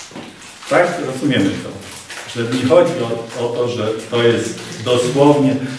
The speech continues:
nie, nie, nie sądzimy, że to następuje ta transsubstancjacja, czyli przemiana dokładnie w Boga.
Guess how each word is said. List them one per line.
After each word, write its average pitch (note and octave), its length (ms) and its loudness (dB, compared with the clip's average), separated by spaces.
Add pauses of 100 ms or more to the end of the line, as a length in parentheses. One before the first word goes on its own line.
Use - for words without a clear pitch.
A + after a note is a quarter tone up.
(120)
nie, C#3 140 6
nie, C#3+ 420 6
nie D3 180 8
sądzimy, D#3 540 4
że C3+ 100 0
to B2+ 340 -2
następuje B2 580 0
ta A2+ 200 2
transsubstancjacja, B2 1800 2
czyli G#2+ 220 -4 (440)
przemiana C3+ 880 4 (540)
dokładnie B2 760 -4
w G#2 240 -8
Boga. - 340 4